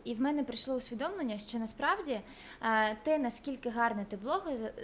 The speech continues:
блогер, залежить навіть не від твого досвіду, не від, ем, якихось знань, знаєте, як там,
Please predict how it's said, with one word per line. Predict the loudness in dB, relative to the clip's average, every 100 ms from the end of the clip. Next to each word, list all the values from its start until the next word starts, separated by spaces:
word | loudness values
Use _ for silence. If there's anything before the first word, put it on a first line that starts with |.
| -4
блогер, | 4 4 4 -2 0
залежить | 2 2 2 0
навіть | 0 0 0
не | 0
від | -2
твого | -4 0 0
досвіду, | 2 2 2 -2 -4 -2 -2 -4 -12 -10 -2
не | 0 0
від, | -2 0
ем, | 2 2 2 -2 -6 -6 -4 0
якихось | -2 -2 -4 -4 -2
знань, | 0 2 4 4 2
знаєте, | 0 0 0 0
як | 0 0
там, | 0 -2 -2